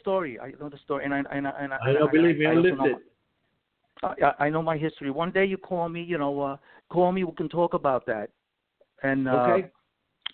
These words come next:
Speaker 1: and see where we can go with that. So you keep pushing. I mean, God bless you. God bless your, uh, your uncle who suffered from P T S D for what he went through in, in, in Cuba. And yes, at, uh, Fidel Castro, uh, was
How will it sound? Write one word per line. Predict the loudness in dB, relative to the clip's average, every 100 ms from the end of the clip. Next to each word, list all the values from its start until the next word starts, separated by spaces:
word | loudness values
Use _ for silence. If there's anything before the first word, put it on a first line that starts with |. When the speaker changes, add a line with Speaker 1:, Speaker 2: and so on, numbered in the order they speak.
| -16 -2 0
Speaker 1:
and | 2
see | 4
where | 4
we | 2
can | 0 -2
go | 0 0
with | -2 -4
that. | -4 -4 -8 _ -12
So |
you | -10 -10
keep | -8 -10 -6
pushing. | 0 0 0 -2 -2 -4 _ _ _
I | -10
mean, | -6
God | -4 -2
bless | 0 0 0 -8
you. | -8 -8 -8 -16 _ _ -4
God | -4
bless | -6 -12 -14 -8
your, | -6 -4 -4 -4 -4
uh, | -8
your | -8 -4
uncle | -6 -4 -4 -4
who | -2
suffered | 0 0 -2
from | -8 -8
P | -8 -6
T | 0 0
S | 0
D | -4
for | 0 4
what | 4 2
he | 0
went | 0 0
through | -2
in, | -2 -2
in, | -4 -6
in | -6 -2 2
Cuba. | 4 4 0 _ _ _ _ -6
And | 2
yes, | 2 2 -4 _ _ -6
at, | -4 -2
uh, | -2
Fidel | -2 0 0 2
Castro, | 2 0 -4 -4 -4 -6 -10
uh, |
was | -10 -6 -4 -2 -4